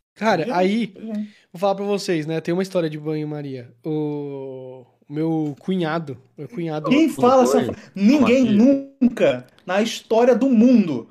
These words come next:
Speaker 2: falou,
Speaker 1: Hum.
Speaker 2: "Eu tenho uma história sobre banho-maria." Nunca teve,
Speaker 1: Mas
Speaker 2: nunca
Speaker 1: eu tenho,
Speaker 2: teve.
Speaker 1: eu
Speaker 2: Primeira,
Speaker 1: tenho.
Speaker 2: primeira vez que essa frase
Speaker 3: Não,
Speaker 2: é
Speaker 3: não,
Speaker 2: falada
Speaker 3: não,
Speaker 2: na
Speaker 3: não.
Speaker 2: história da, da humanidade.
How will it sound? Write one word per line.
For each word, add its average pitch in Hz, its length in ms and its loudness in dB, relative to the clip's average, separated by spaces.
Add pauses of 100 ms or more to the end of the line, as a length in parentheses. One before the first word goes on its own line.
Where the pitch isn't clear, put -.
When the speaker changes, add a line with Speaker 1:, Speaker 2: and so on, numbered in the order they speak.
(140)
Speaker 2:
falou, 180 480 4
Speaker 1:
Hum. - 40 -16
Speaker 2:
"Eu 226 140 -4
tenho 240 180 -2
uma 254 140 0
história 208 260 -2
sobre 208 200 -6
banho-maria." 151 600 -4
Nunca 214 300 2
teve, 117 220 -10
Speaker 1:
Mas 196 140 2
Speaker 2:
nunca - 20 6
Speaker 1:
eu 208 100 4
tenho, 269 300 2
Speaker 2:
teve. - 60 -6
Speaker 1:
eu 185 60 -2
Speaker 2:
Primeira, 220 320 2
Speaker 1:
tenho. - 20 -16 (240)
Speaker 2:
primeira 220 240 2
vez 214 140 2
que 214 60 -6
essa 208 180 0
frase 151 260 0
Speaker 3:
Não, 160 40 2
Speaker 2:
é - 20 -2
Speaker 3:
não, - 20 -2
Speaker 2:
falada 185 360 2
Speaker 3:
não, - 0 -
Speaker 2:
na 196 100 -2
Speaker 3:
não. - 0 -
Speaker 2:
história 196 320 -4
da, 190 180 0
da 170 60 -4
humanidade. 151 460 -6